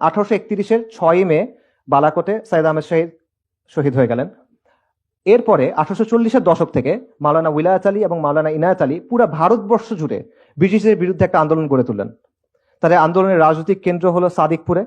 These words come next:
পাটনা। তাদের মিলিটারি বেস হলো ওয়াজিরিস্তানে, সিত্তানা।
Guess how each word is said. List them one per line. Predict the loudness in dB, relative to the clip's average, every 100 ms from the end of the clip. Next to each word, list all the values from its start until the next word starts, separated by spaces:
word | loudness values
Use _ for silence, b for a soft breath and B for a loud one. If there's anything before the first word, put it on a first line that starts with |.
| -6
পাটনা। | -4 -4 -4 -6 -8 _ _ _ _ _ _ _ _ _
তাদের | 0 2 2 2 -4 _ _ _ _ -4
মিলিটারি | -2 0 0 2
বেস | 2 2
হলো | 2
ওয়াজিরিস্তানে, | 4 4 0 0 -2 0
সিত্তানা। | -2 0 0 -2